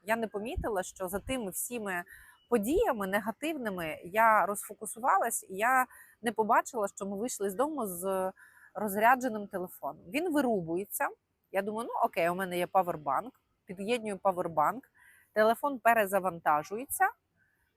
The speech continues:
І тут виявляється, що треба вводити паспорт, е, від албанської картки.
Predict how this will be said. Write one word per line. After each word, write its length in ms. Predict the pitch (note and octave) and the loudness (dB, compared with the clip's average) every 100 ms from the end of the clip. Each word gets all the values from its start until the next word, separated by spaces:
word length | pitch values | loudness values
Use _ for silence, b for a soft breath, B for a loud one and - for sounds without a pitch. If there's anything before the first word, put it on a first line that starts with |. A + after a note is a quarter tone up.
| _ _ F5 _ _ _ _ _ _ - B B G3+ | _ _ _ _ _ _ _ _ _ -18 B B -12
І 40 | |
тут 180 | - A3+ | -12 -8
виявляється, 720 | F3+ E3 E3+ G3 C4 A#3 F#3 | -4 0 2 4 2 -2 -8
що 200 | - F3 | -10 -14
треба 320 | - G#3+ F#3+ | 0 0 2
вводити 420 | E3+ G3 F3+ E3 | 0 -2 -2 -6
паспорт, 720 | D#3 F3 G#3+ - - - - | -4 2 2 0 -6 -10 -10
е, 40 | F3 F3 E3+ D#3+ D#3+ - - D#3+ | -10 -8 -6 -6 -6 -10 -18 -12
від 120 | E3+ | -4
албанської 580 | F3+ E3+ F#3+ G#3+ - F3+ | -2 4 2 2 -4 -10
картки. 520 | - D3+ D#3 _ D3+ | -2 -2 -2 _ -18